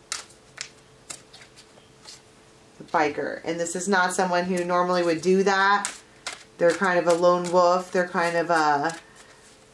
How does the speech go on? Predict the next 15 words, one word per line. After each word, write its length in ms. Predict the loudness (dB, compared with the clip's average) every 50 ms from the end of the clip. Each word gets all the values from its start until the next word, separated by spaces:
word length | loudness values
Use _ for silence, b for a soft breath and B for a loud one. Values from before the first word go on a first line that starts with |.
| -18 -18 -18 -18 -18 _ -14 -8 -6
a 80 | -6
maverick. 880 | -4 -4 -2 0 2 2 2 2 2 2 2 2 0 -2 -4 -10 -18 -20 -20 -20 -20 -20 -20 -20 _ _ _ -14 -14 -14 -16 -20 _ _ -18 -18 -18 -18 _ _ -20 -20 -20 -20 -20 -20 -20 -20 -20 -20 -20 -20 -20 -20 -20 -20 _ _ -12 -12 -12 -14 _ _ -20 -20 -20 -20 -20 _ -20 -20 -20 -20 -20 -20 _ _ _ _ _ _ _ _ _ _ _ _ _ _ -20 -20 B B B B B B
But 160 | 0 2 4 4
they 140 | 4 2
want 400 | 4 4 4 4 4 2 2 0
the 100 | 0 2 2
recognition 760 | 2 2 2 2 0 2 2 2 2 2 0 0 0 2 2
of 160 | 0 0 2
this 200 | 0 0 0 2
one. 140 | 0 0 0
She 160 | 0 2 2
won't 260 | 2 4 4 2 2
even 280 | 0 0 0 2 2 2
look 180 | 2 2 2 2
up. 480 | 2 2 2 2 0 -2 -4 -8 -14